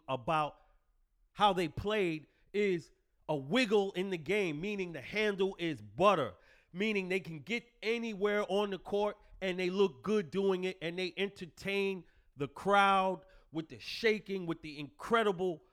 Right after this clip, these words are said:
layups, Rod Strickland with all the English on the ball. This was the style of New York City basketball coming out. So whenever you played against somebody from New York, you would always see a lot of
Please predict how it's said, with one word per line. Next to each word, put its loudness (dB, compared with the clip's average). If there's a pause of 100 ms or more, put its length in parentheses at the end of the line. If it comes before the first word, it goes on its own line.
(180)
layups, 2
Rod 2
Strickland -6
with -2
all 0
the -8 (100)
English -2
on -2
the -2
ball. 0 (540)
This -2 (200)
was 2 (460)
the -8
style 2 (120)
of 0
New -4
York 0
City -6
basketball -4
coming -8 (180)
out. -2 (480)
So -4
whenever 2
you -2
played 2 (140)
against -6
somebody -2
from -12
New -6
York, -2 (800)
you 4
would 0
always 2
see -6
a 0
lot -4
of -8